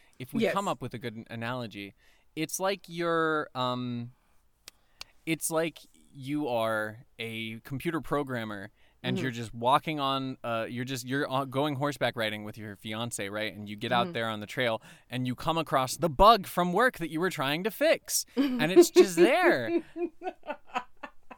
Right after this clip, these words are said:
Speaker 2: I don't know if it's quite,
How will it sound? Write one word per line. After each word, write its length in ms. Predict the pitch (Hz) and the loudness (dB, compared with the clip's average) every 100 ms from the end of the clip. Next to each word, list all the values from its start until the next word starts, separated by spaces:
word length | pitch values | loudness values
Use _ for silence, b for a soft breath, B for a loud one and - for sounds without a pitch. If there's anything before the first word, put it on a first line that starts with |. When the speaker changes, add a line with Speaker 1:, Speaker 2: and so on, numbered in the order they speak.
| - - - - B B 427 B 392 | -20 -20 -20 -18 B B -16 B -4
Speaker 2:
I 100 | 370 | 4
don't 140 | 359 381 | 6 6
know 140 | 381 | 2
if 80 | 381 | 2
it's 180 | 381 - | 0 -2
quite, 840 | - - 302 294 311 320 233 - | -14 -8 0 2 2 -2 -6 -10